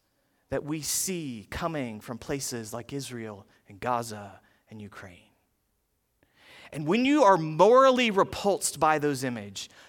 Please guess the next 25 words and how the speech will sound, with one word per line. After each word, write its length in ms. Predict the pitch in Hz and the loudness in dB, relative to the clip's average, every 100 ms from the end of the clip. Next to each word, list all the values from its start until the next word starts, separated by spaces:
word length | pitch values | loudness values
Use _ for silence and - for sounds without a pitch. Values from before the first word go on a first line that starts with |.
| - | -10
don't 380 | 127 214 262 - | 0 2 2 -4
you 280 | 185 226 226 | -8 -4 -4
long 680 | 170 143 180 202 196 190 190 - - - | -6 -4 -2 0 0 -2 -8 -16 -20 -10
for 120 | 165 | -6
the 80 | 139 | -6
world 580 | 123 127 170 180 180 175 | -8 -4 -2 -2 -4 -8
to 100 | 143 | -12
be 200 | 135 123 _ - | -12 -14 _ -18
different? 460 | 120 - 92 _ - _ _ _ _ _ _ _ - - 131 | -18 -18 -20 _ -20 _ _ _ _ _ _ _ -20 -16 0
Don't 340 | 202 262 302 - | 4 4 2 -2
you 340 | 180 226 233 220 | -4 -2 -2 -4
want 580 | 143 147 208 196 - - _ - | -4 4 4 4 0 -12 _ -10
something 840 | - - 214 208 196 185 170 156 _ _ _ - | -4 0 0 0 -4 -4 -8 -14 _ _ _ -18
to 100 | - | -14
change? 920 | - - 101 90 85 _ - - _ _ _ _ _ _ _ _ _ _ _ _ _ _ _ _ _ | -12 -12 -14 -20 _ _ -20 -20 _ _ _ _ _ _ _ _ _ _ _ _ _ _ _ _ _
Where 100 | 208 | -12
does 120 | 220 | -8
that 140 | 165 139 | -10 -10
come 200 | 139 110 | -14 -16
from? 200 | 95 98 107 _ _ _ _ _ _ _ _ _ _ _ _ _ _ _ - | -20 -20 _ _ _ _ _ _ _ _ _ _ _ _ _ _ _ _ -12
Does 120 | 135 | -6
that 200 | 247 - | -6 -6
come 300 | - 196 185 | -8 -8 -8
from 240 | 156 147 - | -14 -12 -8
observation? 880 | 131 - - 123 110 104 - 143 | -8 -8 -12 -10 -12 -14 -14 -16